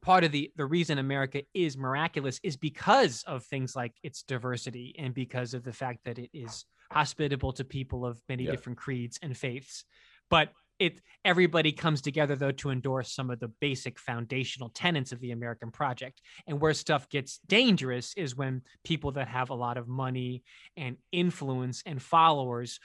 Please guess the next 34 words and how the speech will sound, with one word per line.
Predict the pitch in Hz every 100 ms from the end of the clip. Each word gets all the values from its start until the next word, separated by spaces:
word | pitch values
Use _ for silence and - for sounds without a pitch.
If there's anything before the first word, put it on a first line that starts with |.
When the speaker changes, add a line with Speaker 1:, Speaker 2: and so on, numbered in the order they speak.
| -
Speaker 1:
start | - 156 131
attacking | - - 165 170 156 127 117 _ _ _ _
those | 139 127
base | - 139 131 -
level | 131 123 113
foundational | - 123 117 123 120 123 120
characteristics | - 123 - 117 113 127 120
of |
the | 113
American | 113 110 120
experiment. | 127 - - - 147
That's | 156 156
where |
you're | 135
like, | 127 127
"Oh, | 185 214
<laughs> |
this | 185 202
is | 214
not | 226 247 202
great. | 220 226 165 - _ - 143
This | 202
Speaker 2:
Yeah. |
Speaker 1:
is | 226
not | 247 233 220
great. | 214 196 143 _ -
Dude, | 175
this | 175 202
is | 190
not | 196 190
gonna | 180
work | 175 175
out | 170 170
well." | 170 156 127 143